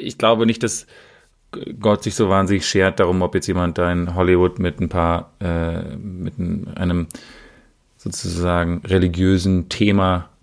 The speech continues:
ein paar Dollar verdient. Ich finde, das ist nicht so schlimm. Und außerdem glaube ich, diese Serie hat ja wirklich sehr, die hat ja, die hat ja wirklich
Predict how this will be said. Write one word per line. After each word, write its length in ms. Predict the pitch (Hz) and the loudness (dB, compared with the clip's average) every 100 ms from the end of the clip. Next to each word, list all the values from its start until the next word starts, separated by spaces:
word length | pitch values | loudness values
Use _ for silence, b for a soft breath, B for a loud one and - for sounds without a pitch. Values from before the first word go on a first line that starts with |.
| - | -8
ein 160 | 95 80 | -8 -2
paar 200 | 95 87 | 0 2
Dollar 240 | 92 92 | 4 2
verdient. 500 | 87 95 82 90 85 | 2 -2 0 -2 -2
Ich 80 | 92 | -6
finde, 220 | - 90 | -4 -4
das 160 | - 85 | -4 -8
ist 160 | 90 90 | -8 -8
nicht 160 | 82 | -8
so 240 | - 90 92 | -6 -8 -8
schlimm. 260 | - 101 101 | -6 -4 -2
Und 80 | 113 | 0
außerdem 260 | 127 117 | 2 4
glaube 140 | 110 107 | 4 4
ich, 60 | - B B B B | 2 B B B B
diese 180 | - 98 | -4 0
Serie 320 | 90 107 107 | 4 6 6
hat 140 | 98 110 | 4 4
ja 80 | 113 | 4
wirklich 200 | 123 107 | 4 4
sehr, 140 | 147 | 0
die 220 | - 110 | 0 0
hat 120 | 131 139 | 2 4
ja, 80 | 123 | 2
die 240 | 113 135 | 0 0
hat 80 | 135 | 0
ja 80 | 127 | 2
wirklich 280 | 139 - | 0 -2